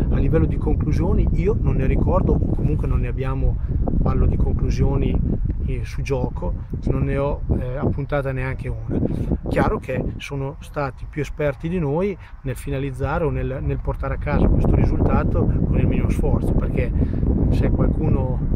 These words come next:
guarda le sostituzioni, loro quando sono andati in inferiorità numerica la prima mossa che hanno fatto è stata quella di mettere su due difensori, giustificato o non giustificato, comunque era chiaro e netto il loro,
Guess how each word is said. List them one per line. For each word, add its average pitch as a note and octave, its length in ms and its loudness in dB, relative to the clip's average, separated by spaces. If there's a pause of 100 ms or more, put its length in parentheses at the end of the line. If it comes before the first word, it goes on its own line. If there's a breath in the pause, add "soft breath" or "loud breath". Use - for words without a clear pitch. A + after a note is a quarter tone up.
(220)
guarda C#3+ 340 2
le C3+ 80 -2
sostituzioni, D#3 960 0 (280 loud breath)
loro D3+ 200 2
quando C#3 240 0
sono C#3+ 240 0
andati A#2 180 0
in D3 60 -2
inferiorità - 460 -2
numerica C#3+ 480 -2
la B2+ 80 -6
prima C#3 240 -4
mossa C#3 300 -4
che - 80 -6
hanno C#3 100 -6
fatto - 260 -4
è - 40 -4
stata - 260 -6
quella C3 180 -4
di B2+ 60 -6
mettere C3+ 220 -6
su - 160 -6
due C#3+ 180 -2
difensori, B2+ 640 -6 (1120 loud breath)
giustificato C3+ 580 -4
o C#3+ 40 -2
non C#3+ 120 -2
giustificato, - 720 -2
comunque C#3+ 400 -2
era - 180 0 (120)
chiaro E3 560 0 (220 loud breath)
e C#3+ 120 -2
netto C#3+ 380 -2
il C#3+ 260 0
loro, C3+ 520 0